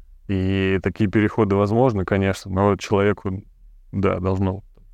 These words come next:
стать скучно здесь и очень интересно там. Эм, часто люди растут, э, если говорить про, там, э, карьерную лестницу. Э, можно сказать, что вот архитектор,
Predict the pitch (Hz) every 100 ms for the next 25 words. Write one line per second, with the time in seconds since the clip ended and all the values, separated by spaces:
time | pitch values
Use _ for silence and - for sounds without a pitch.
0 | - - - 95 - - - 101 90 123
1 | 143 - 98 95 101 - 101 95 104 101
2 | 101 - 92 90 - - - _ _ _
3 | - - 98 92 90 90 90 90 90 -
4 | - 117 - 123 117 113 107 - 131 135
5 | - - _ - _ _ 95 92 - 101
6 | 95 107 98 104 107 - - 95 90 -
7 | - - 104 - - - - 104 113 101
8 | 101 104 - 98 - - - - - -
9 | _ - - _ - - - - 107 104
10 | - 107 107 98 98 107 107 110 107 -